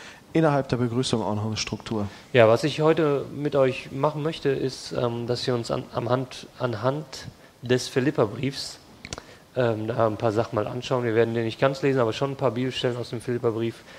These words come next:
Speaker 2: und das, ähm, damit dann veranschaulichen. Und da steigen wir mal ein. Philipper eins, eins bis zwei.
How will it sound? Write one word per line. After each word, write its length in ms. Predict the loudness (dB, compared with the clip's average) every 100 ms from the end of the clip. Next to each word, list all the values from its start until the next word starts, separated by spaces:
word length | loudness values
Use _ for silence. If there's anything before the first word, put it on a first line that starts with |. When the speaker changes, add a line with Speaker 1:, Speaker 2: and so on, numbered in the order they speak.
| -20 -20 -20 -16 -6
Speaker 2:
und 240 | -6 -2
das, 300 | -4 -4 -8
ähm, 420 | -6 -6 -8 -8
damit 240 | -6 -4 -6
dann 100 | -6
veranschaulichen. 720 | -4 -4 -2 -2 -2 -6 -10 -12 -18 -18 -20 -20 -14 -6
Und 400 | -4 -4 -2 2
da 100 | 2
steigen 220 | 6 4
wir 60 | 6
mal 180 | 4 2
ein. 240 | 0 -2
Philipper 400 | -2 0 4 4
eins, 460 | 2 0 -4 -8 -8 -10 -18 -20 -2
eins 200 | -2 0
bis 240 | -4 -4
zwei. 340 | 6 6 6